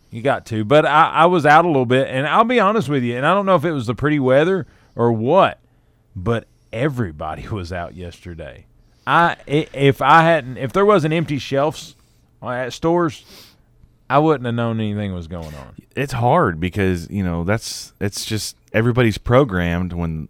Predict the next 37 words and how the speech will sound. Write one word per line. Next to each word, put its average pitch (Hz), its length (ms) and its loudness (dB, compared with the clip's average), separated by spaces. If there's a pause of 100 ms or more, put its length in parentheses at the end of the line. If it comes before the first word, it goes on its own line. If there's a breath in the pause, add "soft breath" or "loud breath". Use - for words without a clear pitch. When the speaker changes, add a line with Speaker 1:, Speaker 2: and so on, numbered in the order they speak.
Speaker 2:
the 76 180 -12
weather's 85 560 -4
not 85 320 -6
so 87 220 -6
good. 85 340 -4
You 80 120 -10
just 80 240 -10
kinda, 80 280 -8
"Yeah, 76 440 -10
I'm 80 80 -10
not 76 220 -10
feeling 82 260 -8
anything 78 280 -8
today." 78 220 -8
Well, 80 160 -6
when 85 100 -6
the 82 80 -6
weather 92 240 0
starts 85 240 -8
turning 104 280 -2
and 82 80 -4
it 78 40 -8
starts 87 180 -10
being 85 200 -6
nice, 95 480 -4 (520 loud breath)
what's 110 180 0
the 95 60 -4
one 92 160 0
thing 92 140 0
you 90 100 0
wanna 92 200 0
do? 113 260 0
Get 67 120 -16
out 67 60 -14
of 69 60 -14
the 80 60 -8
house. 92 320 -6